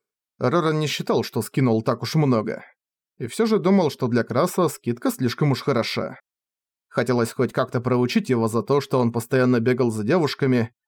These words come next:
иначе в итоге это и правда может плохо сказаться на жизни парня. "Думаю, это бесполезно, братик", не менее холодным тоном сказала Сена, обращенная в высшую нежить король безжизненных и лишившаяся физического тела,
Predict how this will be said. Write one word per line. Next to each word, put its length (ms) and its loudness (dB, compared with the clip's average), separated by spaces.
иначе 400 0
в 100 0
итоге 280 0
это 140 0
и 100 4
правда 340 0
может 240 0
плохо 240 -2
сказаться 440 -2
на 120 2
жизни 320 0
парня. 460 -2
"Думаю, 500 2
это 140 0
бесполезно, 680 2
братик", 520 -2
не 200 2
менее 300 2
холодным 540 0
тоном 260 2
сказала 400 -2
Сена, 480 0
обращенная 760 0
в 60 -2
высшую 440 0
нежить 320 -2
король 280 0
безжизненных 840 0
и 100 -4
лишившаяся 760 0
физического 580 -2
тела, 480 2